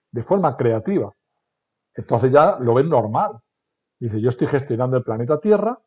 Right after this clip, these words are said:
y debo de crear una herramienta para destruir zombies, porque queda muy bonito, queda muy social, queda unas, unas palabras de buenismo terrible, de que todos somos iguales, de que hay que ayudarnos", pero luego está la realidad. La realidad es que, ah,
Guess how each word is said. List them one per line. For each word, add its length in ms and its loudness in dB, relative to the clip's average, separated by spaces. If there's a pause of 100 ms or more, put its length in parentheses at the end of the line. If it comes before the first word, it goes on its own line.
(440)
y 80 -4
debo 240 2
de 140 0
crear 320 4
una 180 2
herramienta 680 0 (1040)
para 260 6
destruir 440 0
zombies, 580 -2 (400)
porque 260 -6
queda 200 2
muy 160 0
bonito, 600 2
queda 200 0
muy 120 -2
social, 600 0
queda 180 -4
unas, 320 -4 (100)
unas 320 -4
palabras 540 2 (380)
de 160 2
buenismo 760 0 (220)
terrible, 560 4
de 160 2
que 260 0
todos 280 0
somos 280 -2
iguales, 420 2
de 120 -2
que 80 -4
hay 60 -6
que 80 -2
ayudarnos", 340 0
pero 120 0
luego 220 2
está 220 -4
la 120 2
realidad. 540 -4 (160)
La 120 -10
realidad 400 -4
es 40 -4
que, 280 -2
ah, 140 -12